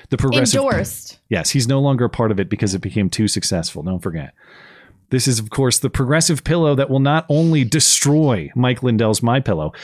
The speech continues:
Speaker 1: but it will do it at a lower price point and somehow do this while fulfilling every pie in the sky progressive policy agenda item possible. Well, you'll be shocked to learn that the launch was a total disaster. The pillows are not up for sale,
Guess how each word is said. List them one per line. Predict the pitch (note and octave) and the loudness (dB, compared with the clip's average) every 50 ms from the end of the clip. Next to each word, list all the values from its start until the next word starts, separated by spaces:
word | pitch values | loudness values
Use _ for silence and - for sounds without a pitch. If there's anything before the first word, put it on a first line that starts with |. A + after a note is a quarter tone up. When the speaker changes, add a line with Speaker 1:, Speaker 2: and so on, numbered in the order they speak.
| - - | -14 -4
Speaker 1:
but | - F3+ | 0 0
it | G3 | 0
will | G#3 G#3 | 2 2
do | F#3+ C#4 D#4+ F4 | 2 2 4 4
it | F3+ | 4
at | C3+ | 4
a | B2 | 4
lower | A#2+ A2+ A#2 C3 C#3+ | 4 2 2 2 0
price | - D#3+ E3+ A#3 B3 - | 0 0 0 0 0 0
point | - C3+ F2+ C2+ - _ _ _ _ _ _ - | -2 -2 -4 -4 -6 _ _ _ _ _ _ -2
and | A#2 A#2 A#2 A#2 G#2+ | 0 2 2 2 2
somehow | - - D3+ C#3+ C#3 C#3 B2+ | 2 0 2 2 2 2 2
do | A#2+ B2+ B2+ | 2 2 2
this | A#2 A#2 A2 - B2 | 2 2 0 0 0
while | A#2 A2 G#2+ G2+ | 0 0 0 0
fulfilling | - G#2 - - A2+ A2 G#2+ G#2 G#2+ | -2 -4 -2 0 0 2 2 2 2
every | G#2 F#2+ G#2 G2+ F2+ | 2 2 0 -2 -2
pie | - G#2 F#2+ F2+ | -2 -2 -2 0
in | F2 E2+ | 0 0
the | F2 | 0
sky | E2 - - E2 D#2 | -2 -2 -4 -4 -4
progressive | E2 - F2+ E2+ - - - - - D3 - - _ _ - - - _ - - | -6 -8 -8 -6 -6 -6 -6 -6 -8 -8 -12 -16 _ _ -20 -20 -20 _ -10 -8
policy | - - G#2+ G2 F2+ E2+ - - E2+ D2 C#2+ - _ _ - | -4 -2 -2 -2 -2 0 -2 -2 -2 -4 -8 -10 _ _ -4
agenda | - A2 A#2+ G#2 G2+ F#2+ E2+ | -2 0 2 2 2 0 0
item | D2 E2 D#2 D#2 D#2 | -2 -6 -6 -6 -8
possible. | - - A2+ G#2+ G#2 - G2+ E2 E2+ E2 - - - - - | -6 -2 -2 -2 0 -2 -2 -4 -4 -8 -8 -12 -16 -8 -2
Well, | C3+ D3 | 0 2
you'll | D#3+ A3+ B3 | 2 2 2
be | C4 B3+ | 2 2
shocked | F#3+ - - - G#3+ B3 C4 B3+ - - - | 2 2 2 2 2 0 0 0 -2 -2 0
to | G3 | 0
learn | F3+ E3 F#3+ G#3+ G#3+ F3+ D3 C3 | 2 2 2 2 2 2 2 2
that | B2 A#2 | 0 0
the | - C3 | 0 -2
launch | A#2+ A#2 D3+ E3+ D3+ G#2+ F#2+ F#2+ - - - - - _ _ _ _ _ _ _ _ _ _ _ _ _ _ _ - | 0 0 0 2 2 2 2 0 -2 -2 -4 -8 -14 _ _ _ _ _ _ _ _ _ _ _ _ _ _ _ 2
was | - C3 C3+ C3+ C3+ B2+ | 4 4 4 4 4 4
a | C3 - | 2 2
total | - B2+ A#2+ A2+ G#2+ | 2 2 2 2 2
disaster. | G2 G2 F2+ G2 F#2 E2+ E2+ - - - D2 - F#2 | 0 0 0 2 0 0 0 -2 -4 -6 -8 -8 -4
The | F#2 A#2 | -2 -2
pillows | - - E3+ G3 G3+ D3 C3 B2 A#2 A#2 - | -2 0 0 2 2 4 4 4 2 0 0
are | - A#2 A2 A2 A2 | -2 0 0 2 2
not | G#2+ G#2+ C3+ G3 B3+ C4 - - | 2 2 2 2 0 -2 -2 -2
up | A2 F#2+ - | -4 -4 -6
for | - - F2+ | -8 -10 -6
sale, | E2+ - - D#3 C#2 - - G#2+ C3+ - | -4 -2 -4 -4 -6 -10 -10 -10 -10 -10